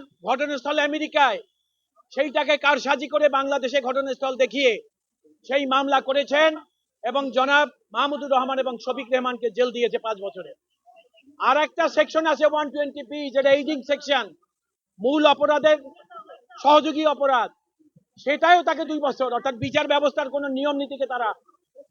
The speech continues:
তোয়াক্কা করে নাই। জনাব মাহমুদুর রহমান, তাকে একবার হত্যা করার চেষ্টা করেছিল, জোর করে দেশ থেকে বের করে দিয়েছে।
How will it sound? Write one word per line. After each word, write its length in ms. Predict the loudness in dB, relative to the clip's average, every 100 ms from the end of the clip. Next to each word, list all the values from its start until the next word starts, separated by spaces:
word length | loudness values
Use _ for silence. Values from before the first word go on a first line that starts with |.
| _ _ 4
তোয়াক্কা 380 | 6 6 2
করে 260 | -2 0 0
নাই। 220 | 0 -6 -8 _ _ _ -20 _ _ _ _ _ _ 0
জনাব 240 | 4 4
মাহমুদুর 420 | 4 2 2 0 2
রহমান, 480 | 2 2 0 0 -6 -18 -20 -20 _ _ _
তাকে 200 | -4 0
একবার 300 | 0 2 0
হত্যা 280 | 0 -2 -2
করার 220 | 0 0
চেষ্টা 320 | 0 -4 -2
করেছিল, 560 | -2 -2 -2 2 4 4 0 _ _ _ _ -2
জোর 220 | 4 4
করে 240 | 2 0
দেশ 240 | 0 0 -2
থেকে 220 | -2 0
বের 240 | 4 4
করে 180 | 4 -4
দিয়েছে। 460 | -2 -6 -6 -14